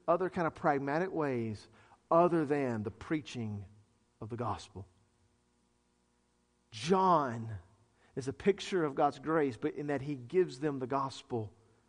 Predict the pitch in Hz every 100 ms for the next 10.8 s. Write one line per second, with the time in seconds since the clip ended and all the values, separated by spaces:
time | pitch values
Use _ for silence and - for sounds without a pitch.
0 | _ _ - - 180 - 196 185 185 156
1 | - 151 - 175 - - - 196 175 165
2 | 147 151 - 165 185 170 151 - 202 175
3 | 156 143 - - 196 147 143 - 202 175
4 | 160 135 - - - 160 180 156 151 147
5 | 185 208 160 147 208 220 170 143 - 208
6 | 190 156 165 160 143 175 151 151 170 214
7 | 196 180 - 165 196 208 185 190 208 175
8 | 170 135 - - 170 175 151 160 220 226
9 | 208 202 160 190 170 160 - 190 165 147
10 | 180 - - 190 214 185 165